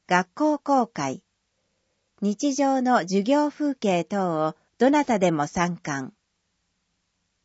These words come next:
江東区立小中学校、義務教育学校では、開かれた学校づくりを一層推進するため、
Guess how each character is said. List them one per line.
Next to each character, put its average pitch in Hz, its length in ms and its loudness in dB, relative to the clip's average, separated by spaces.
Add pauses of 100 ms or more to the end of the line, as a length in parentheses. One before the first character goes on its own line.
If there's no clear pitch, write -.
(280)
江 294 220 4
東 302 220 0
区 - 160 -4
立 233 280 -4
小 233 220 2
中 240 280 -2
学 233 200 -4 (100)
校、 147 380 0 (480)
義 196 120 0
務 247 140 2
教 277 280 2
育 269 180 -4
学 262 260 -2
校 190 200 -2
で 175 140 -2
は、 156 220 0 (440)
開 247 200 4
か 302 140 -4
れ 277 100 0
た 208 160 0
学 180 220 0
校 240 200 -2
づ 240 180 -4
く 226 120 -4
り 185 160 0
を 156 80 4
一 156 140 0
層 240 240 0
推 233 300 -4
進 214 260 -4
す 208 180 -8
る 196 120 -6
た 185 140 -4
め、 175 220 0